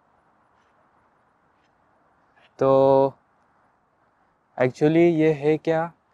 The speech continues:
जब आपके body में soul होती है तो वो कुछ ऐसी होती है जो आप देख रहे हैं यहाँ पे, body with soul।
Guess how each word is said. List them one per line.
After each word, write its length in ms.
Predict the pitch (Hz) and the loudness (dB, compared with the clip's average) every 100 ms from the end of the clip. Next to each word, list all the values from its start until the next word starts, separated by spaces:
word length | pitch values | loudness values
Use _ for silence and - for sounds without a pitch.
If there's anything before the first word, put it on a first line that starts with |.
| _ _ | _ _
जब 280 | 127 151 156 - | -4 -2 -2 -2
आपके 420 | 143 143 - 165 | 0 0 0 -2
body 380 | 143 143 143 151 | 4 4 4 0
में 140 | 160 | -8
soul 440 | 156 - 143 143 147 | -10 -4 0 2 2
होती 360 | 139 - 127 120 | -2 -4 -8 -4
है 260 | 117 135 _ _ _ _ _ _ _ _ _ _ _ - | -6 -6 _ _ _ _ _ _ _ _ _ _ _ -4
तो 80 | 151 | 0
वो 80 | 156 | 0
कुछ 300 | 196 - - 160 | -2 -8 -4 -2
ऐसी 280 | 147 - | -2 -2
होती 360 | 135 120 - 120 | -2 -2 -4 -6
है 200 | 113 110 _ _ _ _ _ _ _ | -6 -10 _ _ _ _ _ _ _
जो 140 | 127 123 | -4 -2
आप 120 | 123 | -2
देख 360 | 120 131 131 147 | -2 -4 -4 -12
रहे 120 | 147 | -10
हैं 60 | |
यहाँ 240 | 147 143 139 | -8 -6 -6
पे, 200 | 160 165 _ _ _ _ _ _ _ _ _ _ _ _ _ _ _ _ _ _ _ _ - | -8 -14 _ _ _ _ _ _ _ _ _ _ _ _ _ _ _ _ _ _ _ _ -6
body 400 | 135 147 160 180 | 6 6 6 2
with 320 | 160 - - | -2 -10 -6
soul। 260 | 131 113 101 | -2 -2 -4